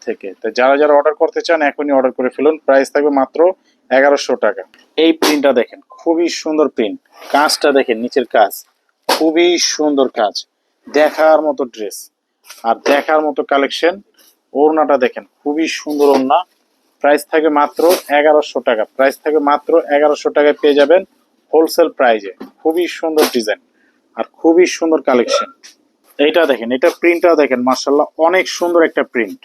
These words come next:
অনেক সুন্দর গর্জিয়াস কাজ, বোরিং করা থাকবে, দেখার মতো একটা ডিজাইন। আর এটার ওড়নাটা দেখেন মাশাআল্লাহ অনেক সুন্দর একটা ওড়না পেয়ে যাবেন সাথে। প্রাইস মাত্র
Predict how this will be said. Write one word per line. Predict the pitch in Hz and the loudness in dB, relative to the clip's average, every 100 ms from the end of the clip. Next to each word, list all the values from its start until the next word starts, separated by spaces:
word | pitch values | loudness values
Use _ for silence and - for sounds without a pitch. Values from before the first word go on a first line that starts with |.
| _ - 147 | _ 0 2
অনেক | 170 - | 2 -2
সুন্দর | - 170 165 131 | -4 0 0 2
গর্জিয়াস | 143 139 156 - - | 0 2 0 0 0
কাজ, | 147 180 - - _ _ _ | 0 0 -2 -12 _ _ _
বোরিং | 113 123 156 156 | -2 0 0 0
করা | 156 151 156 | 0 0 0
থাকবে, | 143 139 190 - _ _ _ _ 110 123 | -2 -2 -2 -4 _ _ _ _ -6 -2
দেখার | 151 - 165 160 | 0 0 0 0
মতো | 143 147 | -2 -4
একটা | 147 123 | -4 -4
ডিজাইন। | 127 139 175 - _ _ _ _ 120 | -4 -2 -2 -6 _ _ _ _ -4
আর | |
এটার | 120 147 165 | 0 2 4
ওড়নাটা | 180 175 165 143 | 2 0 0 -2
দেখেন | 123 123 | -4 -4
মাশাআল্লাহ | 127 - 139 147 165 - - 160 | -4 -2 0 2 0 -2 0 2
অনেক | 180 165 - | 2 -2 -8
সুন্দর | - 175 170 165 147 | -6 -4 0 2 2
একটা | - | 0
ওড়না | 147 147 151 143 | 0 2 0 0
পেয়ে | 147 143 | 0 2
যাবেন | 143 139 - | 2 0 -2
সাথে। | 135 - 185 196 _ _ _ _ - | -2 0 0 -2 _ _ _ _ -2
প্রাইস | 147 175 190 - _ - | 2 2 -2 -10 _ -2
মাত্র | 139 165 _ _ | -2 -2 _ _